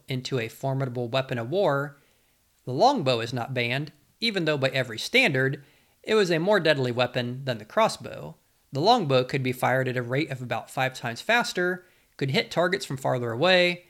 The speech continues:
and it could penetrate armor deeper than the crossbow. Not to mention the longbow had fewer moving parts and provided easier upkeep. It was used to much success by England in the Hundred Years' War against France in battles such as Crecy and Agincourt.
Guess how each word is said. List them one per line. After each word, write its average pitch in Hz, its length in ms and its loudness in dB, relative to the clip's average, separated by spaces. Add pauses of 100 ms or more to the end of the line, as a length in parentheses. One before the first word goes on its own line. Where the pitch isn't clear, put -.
(400)
and 254 100 4
it - 100 -4
could 139 200 -2
penetrate 135 440 -2
armor 147 300 0
deeper 127 600 -8 (140)
than 123 120 -6
the - 60 -14
crossbow. - 640 -6 (400)
Not 233 200 0
to 151 60 2
mention 139 300 0
the 120 280 -2 (120)
longbow 131 400 2
had 117 160 -6
fewer 131 260 -4
moving 120 300 -6
parts - 480 0 (160)
and 147 140 -6
provided 147 500 0
easier 120 380 -8
upkeep. - 500 -8 (720)
It 208 60 6
was 226 180 2
used 247 260 0
to 180 80 0
much 214 200 2
success - 540 2
by 185 200 2
England 127 640 -2
in 139 100 0
the 127 100 0
Hundred 143 320 -2
Years' 127 260 -2
War 147 420 2
against 127 360 -4
France 143 500 0
in 135 160 -6
battles 185 540 2
such 147 260 -6
as 127 120 -4
Crecy 180 440 -2
and 127 120 -4
Agincourt. 131 600 -4